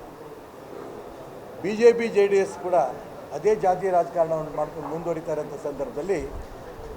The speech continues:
ಅವ್ರು ತಿದ್ಕೋಬೇಕು ಅನ್ನೋಂಥ ಉದ್ದೇಶದಿಂದ ರಾಜ್ಯದಲ್ಲಿ ರಾಜಕೀಯ ಶುದ್ಧೀಕರಣ ಆಗಬೇಕು, ರಾಷ್ಟ್ರೀಯ ವಿಚಾರಧಾರೆಗಳ ಬಗ್ಗೆ,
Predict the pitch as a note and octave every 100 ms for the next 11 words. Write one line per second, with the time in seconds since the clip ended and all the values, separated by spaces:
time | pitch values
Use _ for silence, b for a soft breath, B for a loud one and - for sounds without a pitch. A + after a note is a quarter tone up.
0 | - - C#3 E3 - - F#3 E3 A3+ A#3+
1 | G#3+ G#3 G#3 G3+ G3 E3+ F#3 F3+ E3 D#3
2 | F3 D#3+ F#3 D3+ F3+ G#3 - - - -
3 | - - - - - - C#3+ F#3+ E3+ F#3+
4 | F3+ G3 G#3 - - - - - - -
5 | B2+ F#3 G3 - G3 E3 A2 - - -
6 | - - - - - - - - - -
7 | - - - - G#3 G3 C4+ A#3+ A3 G#3
8 | G3 F3 E3+ D#3+ D#3+ D3 - - B2+ E3
9 | G3+ G#3 A#3 G3+ E3+ G3+ F#3 F3 E3+ E3
10 | E3 D#3 D#3